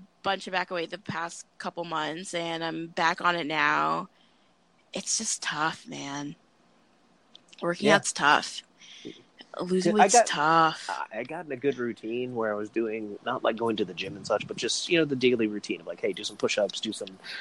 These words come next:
Speaker 2: crunches, do some, uh, like, squats, basic stuff. I got in a routine. The problem is, is that something happens. Either I get sick or something, or I, I get lazy. And then from there, I'm just like, "Eh, I don't want to <laughs> anymore."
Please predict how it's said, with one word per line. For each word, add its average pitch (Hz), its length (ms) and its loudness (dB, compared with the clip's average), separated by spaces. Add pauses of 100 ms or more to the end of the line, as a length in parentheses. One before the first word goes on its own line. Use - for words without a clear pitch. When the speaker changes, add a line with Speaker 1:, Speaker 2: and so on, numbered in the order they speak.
Speaker 2:
crunches, 120 600 4
do 110 140 0
some, 95 400 -8
uh, 85 280 -2 (200)
like, - 260 -6 (600)
squats, - 640 2 (240)
basic 220 320 -2
stuff. - 240 -6
I - 80 2
got 156 260 2
in 151 120 2
a 139 40 2
routine. 123 520 -4 (320)
The - 80 -4
problem 147 360 2
is, 127 160 0
is 110 100 -8
that 98 160 -6
something 139 300 0
happens. 110 360 -6
Either 98 180 0
I 85 80 -2
get 90 240 -6
sick - 380 -2 (300)
or - 140 0
something, 135 460 -2
or 101 100 2
I, 104 220 -6
I - 40 -6
get - 200 -2
lazy. 98 640 0
And 104 120 0
then 95 120 -2
from 98 320 0
there, 113 260 10
I'm 107 100 6
just 110 120 -4
like, - 200 -2
"Eh, 131 160 6 (680)
I 117 60 6
don't 117 100 6
want 123 160 2
to 139 100 2
<laughs> 123 60 2
anymore." - 560 2